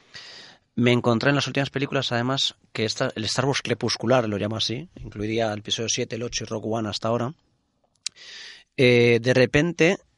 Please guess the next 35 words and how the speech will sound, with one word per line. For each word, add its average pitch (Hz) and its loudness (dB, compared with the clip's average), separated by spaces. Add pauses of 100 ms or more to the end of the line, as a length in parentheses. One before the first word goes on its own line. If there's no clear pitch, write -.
(480)
no 135 2
solo 160 2
no 131 2
seguían 151 -2
esas 143 -4
ideologías, 143 -2
sino 120 -4
que 117 -8
atacaban 135 -4
todas 135 0
las 117 0
instituciones 113 -8
que - -10
había, 95 -8
el 95 -10
matrimonio, 113 -10 (320)
el 107 -10
amor 107 -4
romántico, 110 -4 (300)
el, 107 -4
el 131 -2
activismo 113 -4
político, 110 -4 (360)
incluso 139 -2
el 113 -8
concepto 127 -6
de 117 -8
terrorismo 123 -4 (760)
quedaba 113 -2
deconstruido 117 -2
de 123 -4
una 113 -4
manera 117 -4
muy 113 -6
rara, 131 0